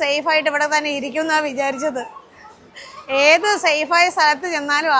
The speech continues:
ആളുകൾക്ക് ഇച്ചിരി ഒരു കള്ളത്തരം ഉണ്ടെങ്കിൽ അവരത് ചെയ്യും എന്നുള്ളതിന് തെളിവായി പോയി അത്. അപ്പൊ അത്രേ ഉള്ളൂ കാര്യം കേട്ടോ. ചെറിയ, ചെറിയൊരു പൈസയാണ്, പത്ത്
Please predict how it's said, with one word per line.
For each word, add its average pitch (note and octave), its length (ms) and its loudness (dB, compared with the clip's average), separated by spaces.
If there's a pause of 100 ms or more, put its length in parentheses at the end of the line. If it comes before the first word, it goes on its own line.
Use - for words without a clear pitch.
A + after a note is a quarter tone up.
ആളുകൾക്ക് D#4 460 0
ഇച്ചിരി F4+ 320 -8
ഒരു F4 180 -6
കള്ളത്തരം D#4 420 0 (220)
ഉണ്ടെങ്കിൽ E4+ 440 0 (240)
അവരത് D4+ 300 4 (100)
ചെയ്യും E4 280 0
എന്നുള്ളതിന് E4 440 2
തെളിവായി C#4+ 460 0
പോയി C4+ 200 -2
അത്. B3 60 -8
അപ്പൊ - 1300 -8
അത്രേ F4+ 260 2
ഉള്ളൂ B4 200 6
കാര്യം G#4+ 260 4
കേട്ടോ. G4 260 2 (360)
ചെറിയ, D4 480 -2
ചെറിയൊരു E4 480 0
പൈസയാണ്, F4+ 560 2 (140)
പത്ത് D4+ 220 -6